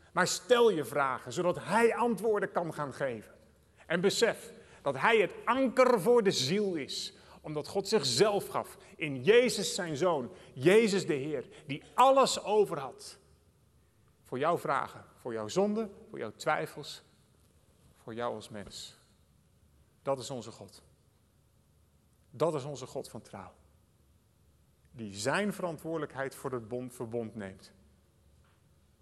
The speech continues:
En die verantwoordelijkheid neemt voor jou. Als jij je niet kunt houden aan wat hij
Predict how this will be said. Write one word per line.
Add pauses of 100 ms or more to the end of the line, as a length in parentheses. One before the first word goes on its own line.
(380)
En
die
verantwoordelijkheid
neemt (800)
voor
jou. (1000)
Als
jij
je
niet
kunt
houden (800)
aan
wat
hij